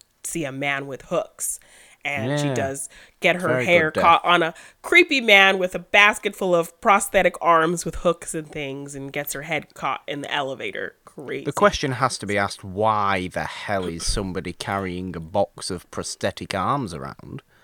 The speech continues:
Speaker 1: Yeah, it's just weird
Speaker 2: Where's he
Speaker 1: and
Speaker 2: taking
Speaker 1: creepy.
Speaker 2: them? Where's he taking them in,
Speaker 1: Exactly.
Speaker 2: in, in a random apartment building?
Speaker 1: Yeah.
Speaker 2: <laughs> I don't
Speaker 1: So
Speaker 2: know.
Speaker 1: that <laughs>
Speaker 2: But yeah, that was a good death. I, I enjoy, I enjoy the head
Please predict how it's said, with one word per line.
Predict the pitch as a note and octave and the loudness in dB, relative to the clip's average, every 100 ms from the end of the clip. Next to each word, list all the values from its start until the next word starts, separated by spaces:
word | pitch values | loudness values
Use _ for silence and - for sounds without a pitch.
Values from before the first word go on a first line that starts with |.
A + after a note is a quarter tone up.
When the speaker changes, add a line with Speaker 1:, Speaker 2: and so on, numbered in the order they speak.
| _ - | _ -8
Speaker 1:
Yeah, | A#3+ F#3+ - - | -2 0 0 -6
it's | G3+ | -6
just | A#3+ A#3 | -6 -6
weird | F3 D3 | -8 -2
Speaker 2:
Where's | F#3+ - | 0 0
he | G3+ | -4
Speaker 1:
and | D3 | -4
Speaker 2:
taking | G#3 F#3 E3+ | -4 -4 -4
Speaker 1:
creepy. | E3+ | -4
Speaker 2:
them? | G3 C3+ G#2+ _ _ _ | -4 -6 -10 _ _ _
Where's | G3 | -6
he | G3+ | -2
taking | F#4+ G3 | -2 0
them | F4+ E4+ E4 D4+ | 2 2 2 2
in, | |
Speaker 1:
Exactly. | A3+ C#3+ A2 | 2 0 -6
Speaker 2:
in, | - | -6
in | B2 | -2
a | A#2+ | -2
random | G#2+ A#2 A#2 G2+ | 2 2 2 0
apartment | G2+ - G#2+ E2+ E2+ E2 | -4 -2 -2 -2 -6 -8
building? | E2 D#2 - _ _ _ _ _ _ _ _ _ - - | -10 -10 -16 _ _ _ _ _ _ _ _ _ 0 0
Speaker 1:
Yeah. | D3 - _ _ _ | 0 -10 _ _ _
Speaker 2:
<laughs> | _ _ _ | _ _ _
I | F#3+ | -2
don't | C4+ | -2
Speaker 1:
So | D#3 C3+ | -4 -4
Speaker 2:
know. | D#3+ | -2
Speaker 1:
that | F3+ - - - - - | -4 -4 -4 -4 -4 -8
<laughs> | D#4+ _ _ _ _ _ _ | -8 _ _ _ _ _ _
Speaker 2:
But | A#2 | -2
yeah, | D3+ | 2
that | E3 E3 | 2 2
was | F#3+ | 0
a | |
good | - F2 | -4 -4
death. | E2 F2 B2 | -4 -2 0
I, | A#2 | 0
I | G2+ | 0
enjoy, | G#2+ G#2 G#2+ A2 G#2 - | -2 -2 -2 -2 -2 -6
I | G2+ | -6
enjoy | G2+ G#2 G2 | -4 -6 -6
the | F#2+ | -6
head | - G2+ F#2 | -6 -6 -6